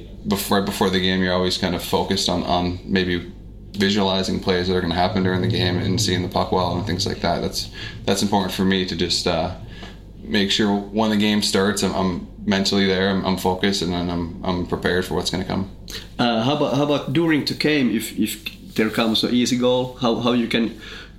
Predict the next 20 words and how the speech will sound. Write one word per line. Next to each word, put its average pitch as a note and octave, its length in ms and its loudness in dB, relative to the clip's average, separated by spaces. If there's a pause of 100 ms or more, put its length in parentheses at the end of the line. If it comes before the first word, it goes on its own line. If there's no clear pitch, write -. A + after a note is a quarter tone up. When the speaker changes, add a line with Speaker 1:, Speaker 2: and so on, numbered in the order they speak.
Speaker 2:
like, F#2+ 240 2
uh, A2+ 60 2
clean A#2 400 2
up F#2 160 -2
your F#2+ 200 2
head A#2+ 160 2
up? B2 200 -2 (240)
Speaker 1:
Yeah, A2+ 400 0
I A#2 60 2
mean, A2+ 160 4
that's A2+ 180 0
another A2+ 160 2
thing. G#2+ 400 2
Uh, G2+ 420 2
for - 240 -4
me, G#2+ 220 4
during G#2 280 4
the G2 60 4
games, F#2+ 380 2
I'm, F2+ 240 -2